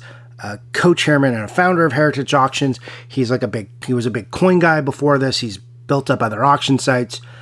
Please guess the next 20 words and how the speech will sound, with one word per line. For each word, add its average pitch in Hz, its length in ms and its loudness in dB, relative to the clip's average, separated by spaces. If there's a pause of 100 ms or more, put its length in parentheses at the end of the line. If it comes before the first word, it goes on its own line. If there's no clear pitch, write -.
(220)
Um, 113 400 -4
so 135 160 2
he 170 160 0
came 151 280 4
in 139 120 6
with 131 100 2
a 127 60 2
group 120 260 2
of 110 140 -2
investors. 113 480 -2
They 139 160 6
see 143 160 2
something 120 340 2
in 113 80 0
video 107 240 -2
games 101 380 -6 (520)
and 131 140 2
they 117 80 0
bought 107 360 -2
this. - 300 -8